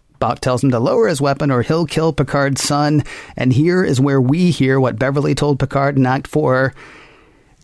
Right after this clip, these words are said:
Jason is not Picard's son, and Bach knows that. Bach resequenced Jason's D N A to make it look like he was Picard's son, something Beverly discovered when she was researching Jason's neurological disorder.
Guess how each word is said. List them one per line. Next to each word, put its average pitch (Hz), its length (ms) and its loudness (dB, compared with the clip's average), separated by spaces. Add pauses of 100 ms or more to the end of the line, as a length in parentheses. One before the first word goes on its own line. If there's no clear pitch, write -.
(140)
Jason 151 460 0
is 165 100 0
not 165 220 0
Picard's 156 440 -2
son, 139 400 0 (600)
and 131 240 2
Bach 139 340 -2
knows 147 400 2
that. - 460 -6 (600)
Bach 127 400 -2
resequenced 143 840 0
Jason's 127 400 0
D 127 160 2
N 123 140 2
A 131 120 0
to 127 80 2
make 123 160 0
it - 80 -4
look 151 340 0
like 131 160 -2
he 123 80 0
was 110 120 0
Picard's 110 500 -4
son, 110 460 0 (260)
something 120 380 0
Beverly 156 380 0
discovered 123 520 -2
when 123 140 2
she 135 180 0
was 127 200 0
researching 127 580 0
Jason's 127 420 0
neurological 139 640 0
disorder. 92 580 -4